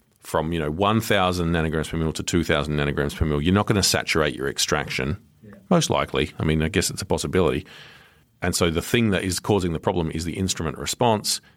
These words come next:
Speaker 1: If you can bring it back within that instrument response, is it valid? I don't know. I don't know.
Speaker 2: Hmm, I don't know either. I do know that some laboratories in other fields, pesticides fields, for example, do do that dilution, but they actually add internal standard to keep it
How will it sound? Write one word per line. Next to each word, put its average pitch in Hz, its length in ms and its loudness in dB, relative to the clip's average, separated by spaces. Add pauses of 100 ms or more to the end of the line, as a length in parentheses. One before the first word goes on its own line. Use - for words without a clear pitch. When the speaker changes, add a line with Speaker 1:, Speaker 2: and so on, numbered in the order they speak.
Speaker 1:
If - 160 -4
you 92 80 2
can 80 140 -2
bring 90 180 2
it 67 100 -6
back 131 260 -2
within 90 200 2
that 80 120 0
instrument 76 380 -4
response, - 600 -6 (560)
is 101 120 -4
it 117 80 -4
valid? 131 300 0
I 131 100 2
don't 170 100 2
know. 147 220 0 (280)
I 98 100 -6
don't 104 120 0
know. 98 180 -4 (200)
Speaker 2:
Hmm, 113 380 2
I 117 60 -2
don't 110 100 -2
know 110 160 2
either. 139 200 0 (760)
I 139 80 4
do 147 220 4
know 123 180 6
that 110 140 0 (300)
some 131 240 2
laboratories 107 460 2
in 107 100 2
other 107 160 0
fields, 107 480 0 (120)
pesticides 107 480 -2
fields, 104 280 0
for - 160 -12
example, 107 440 -2 (600)
do 143 320 6 (260)
do 139 120 6
that 127 180 2
dilution, 101 560 2
but 113 120 0
they 110 120 4
actually 107 420 2
add 117 140 4
internal 104 360 4
standard 104 460 2
to - 80 -12
keep - 240 2
it 107 120 0